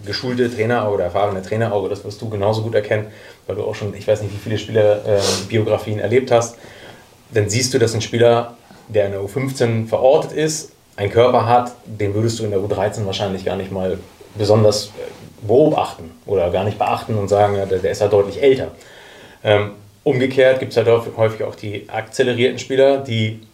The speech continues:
dadurch, dass sie größer, schneller, kräftiger sind,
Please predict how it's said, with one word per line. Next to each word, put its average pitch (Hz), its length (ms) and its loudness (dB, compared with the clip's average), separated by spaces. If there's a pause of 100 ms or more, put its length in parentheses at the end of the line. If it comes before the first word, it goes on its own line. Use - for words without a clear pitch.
(440)
dadurch, 110 300 0
dass 110 140 2
sie - 80 -10
größer, 117 500 2
schneller, 110 720 0 (280)
kräftiger 127 440 2
sind, 123 340 0